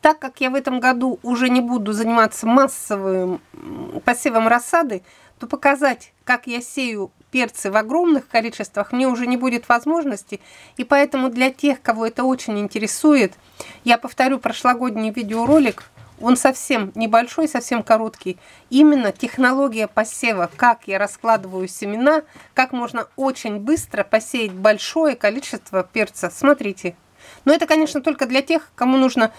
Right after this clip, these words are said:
посеять в короткий срок, например, за день или за два, несколько тысяч семян. Ну, пусть даже не несколько тысяч, пусть одну тысячу семян. Всем привет!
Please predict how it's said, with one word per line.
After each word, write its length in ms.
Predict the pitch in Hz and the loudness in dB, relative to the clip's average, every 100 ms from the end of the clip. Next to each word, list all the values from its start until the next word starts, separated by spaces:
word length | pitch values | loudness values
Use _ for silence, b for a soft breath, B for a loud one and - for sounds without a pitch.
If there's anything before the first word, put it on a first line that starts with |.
| B B B _ - | B B B _ 0
посеять 600 | 247 247 277 240 208 - _ _ | 0 0 0 0 -2 -8 _ _
в 160 | - - | -20 0
короткий 400 | 247 254 247 214 | 2 2 -2 -4
срок, 300 | - 320 311 | 0 2 2
например, 400 | 226 220 208 190 | -4 -2 0 2
за 180 | 185 196 | 2 0
день 300 | 214 294 277 | 0 -2 -2
или 200 | - 208 | -6 -6
за 180 | 196 196 | 0 0
два, 340 | 196 240 269 b b b b _ - - _ _ _ | 2 2 2 b b b b _ -20 -20 _ _ _
несколько 520 | 233 277 - 254 240 | 2 2 2 -4 -4
тысяч 480 | 285 277 254 - - | -2 -2 -6 -10 -18
семян. 460 | - 233 220 202 185 - | -8 -2 2 2 -2 -12
Ну, 340 | 226 285 359 302 - 202 | 0 2 2 -2 -14 -6
пусть 140 | - 247 | 0 2
даже 220 | 240 233 | 0 -2
не 80 | 220 | -4
несколько 460 | 220 208 185 180 | -4 -6 -8 -8
тысяч, 360 | - 190 165 - | -10 -10 -10 -10
пусть 220 | 208 - | -12 -6
одну 340 | - 196 214 | -4 -2 -4
тысячу 400 | 196 - - - | -4 -12 -16 -18
семян. 380 | - - 175 185 - - _ _ b b b b _ _ _ b b b b b _ | -14 -8 -4 -4 -6 -18 _ _ b b b b _ _ _ b b b b b _
Всем 260 | - 381 403 | 0 2 2
привет! 400 | 330 220 202 | -2 -4 -6